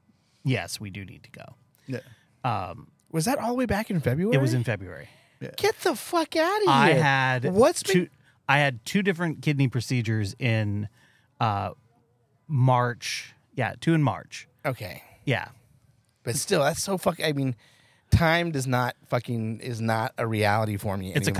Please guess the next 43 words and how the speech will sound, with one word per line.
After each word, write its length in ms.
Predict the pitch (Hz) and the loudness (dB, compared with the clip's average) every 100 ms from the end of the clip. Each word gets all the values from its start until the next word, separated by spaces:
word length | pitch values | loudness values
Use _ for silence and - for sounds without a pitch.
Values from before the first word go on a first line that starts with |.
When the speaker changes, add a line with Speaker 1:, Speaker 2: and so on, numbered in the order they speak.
| 151 | 2
Speaker 1:
construct. 460 | 143 - 98 - | 2 -4 -8 -4
Speaker 3:
It's 180 | 117 113 | -4 -2
like, 160 | 135 113 | -2 -2
it's 160 | 123 113 | -2 0
Speaker 2:
Yeah. 60 | |
Speaker 3:
fucking, 540 | 147 127 131 104 98 - | 0 2 0 -4 -6 -8
it's 200 | 143 - | -6 -2
fucked 280 | - 123 - | 2 2 0
up 120 | 104 | -6
for 120 | - 98 | -6 -8
me 60 | |
Speaker 2:
Yeah. 40 | 95 | -4
Speaker 3:
right 160 | 90 | 0
Speaker 1:
Yeah. 140 | 127 98 | 0 0
Speaker 3:
now. 260 | 90 90 - - | -4 -10 -8 -2
Speaker 1:
No, 120 | 160 | 2
no, 160 | 165 160 | 2 2
I 120 | 196 | 2
totally 340 | 202 196 196 | 2 2 0
get 260 | 185 214 101 | 0 -2 -2
Speaker 3:
<laughs> 0 | |
Speaker 1:
it. 80 | - - - - - - | -10 -14 -16 -14 -14 0
Uh, 200 | 147 127 147 | 2 2 2
the 120 | 147 | -2
second 420 | - 240 294 247 | 2 0 0 -2
time, 500 | 160 143 110 101 117 - _ _ _ _ _ _ - - 131 | 0 2 0 -4 -10 -14 _ _ _ _ _ _ -20 -2 2
just 160 | 147 | 2
before 200 | 151 170 | 2 2
my 140 | 156 139 | 4 4
final 320 | 143 139 127 | 2 2 -2
appointment 380 | 113 131 120 110 | -2 -2 -4 -6
with 140 | 101 | -8
her, 160 | 101 - | -8 -4
I 120 | 139 | -2
had 460 | 143 156 156 147 135 | 2 2 4 2 0
a 80 | 143 | -2
very 240 | 127 147 131 | -2 0 0
similar 380 | 151 135 117 | 0 0 -2
pain 260 | 110 113 104 | -4 -6 -6
on 100 | 98 | -8
the 120 | 95 | -10
other 220 | 90 90 - | -12 -14 -14
side. 400 | - - - | -14 -14 -20